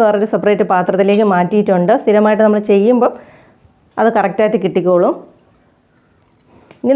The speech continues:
നമുക്ക് വെള്ളം കൂടെ ചേർത്ത് കൊടുക്കാം. എത്രത്തോളം നമുക്ക് ലൂസ് വേണമോ ആ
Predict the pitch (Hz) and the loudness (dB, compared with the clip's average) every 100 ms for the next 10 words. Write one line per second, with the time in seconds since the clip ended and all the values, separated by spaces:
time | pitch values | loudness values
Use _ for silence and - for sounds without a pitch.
0 | 247 202 190 254 - - _ _ _ _ | 2 2 2 0 -2 -20 _ _ _ _
1 | _ _ _ _ 196 214 220 226 196 220 | _ _ _ _ -4 0 0 0 -2 0
2 | 196 175 196 170 165 165 294 240 226 233 | 0 0 0 0 0 0 0 -2 0 2
3 | 240 233 220 226 196 196 220 190 180 220 | 2 2 0 0 0 2 2 2 2 0
4 | 269 | 2